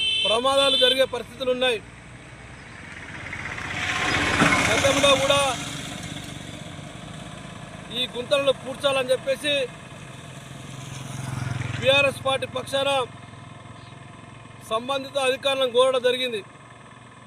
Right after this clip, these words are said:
నామమాత్రంగా పనులు పూర్తి చేసి చేతులు దులుపుకున్నారు. ఈ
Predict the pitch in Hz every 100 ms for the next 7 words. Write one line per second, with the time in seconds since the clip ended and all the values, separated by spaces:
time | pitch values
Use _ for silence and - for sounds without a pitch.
0 | - - - - - - - 175 214 269
1 | 269 269 269 262 262 285 294 - - -
2 | - - - - - - - 196 233 277
3 | 269 269 247 269 254 - 285 294 240 -
4 | - - - - - - - - 226 262
5 | 277 262 403 214 254 247 190 - - -
6 | - - - - - - - - - -
7 | - - - - - - - - - -
8 | - - - - - - - 233